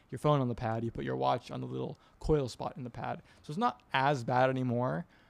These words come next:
um, as it used to be with, like, different charging types. But now it's basically becoming a wireless <laughs> charger standing type where, you know, the watches don't use Qi chargers, but the phones do. Um, you know, some watches have ports, other ones don't.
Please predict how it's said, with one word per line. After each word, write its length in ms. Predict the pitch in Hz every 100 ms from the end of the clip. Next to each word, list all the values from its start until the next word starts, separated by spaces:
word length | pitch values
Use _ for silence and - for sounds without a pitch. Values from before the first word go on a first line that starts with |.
| _ _
um, 200 | 127 127
as 120 | 123
it 60 | 131
used 260 | 127 120 -
to 80 |
be 200 | 151 156
with, 160 | 156 127
like, 160 | 123 113
different 340 | 135 131 -
charging 380 | - 120 127 143
types. 380 | 139 156 165 -
But 200 | 143 139 240 _ _ _
now 380 | 143 180 175 156 - _ _ _ _ -
it's 160 | 131
basically 300 | 160 165 156
becoming 380 | 151 151 139 123
a 80 | 135
wireless 440 | 131 139 190 147 -
<laughs> 60 |
charger 460 | - 135 127 147 139
standing 420 | - 139 127 123
type 240 | 113 120 120
where, 120 | 123
you 60 | 123
know, 120 | 120
the 120 | 156
watches 400 | 139 117 113 127
don't 180 | 113 123
use 220 | 131 120 -
Qi 140 | -
chargers, 360 | 143 139 127 120
but 140 | 135
the 80 | 170
phones 360 | - 127 120 131
do. 240 | - - - - _ _ -
Um, 440 | 123 113 120 156
you 100 | 131
know, 140 | 131 120
some 280 | - 156 139
watches 440 | 127 120 127 120
have 220 | 127 127
ports, 260 | - 127 -
other 180 | 139 127
ones 180 | 135 127
don't. 340 | 160 - -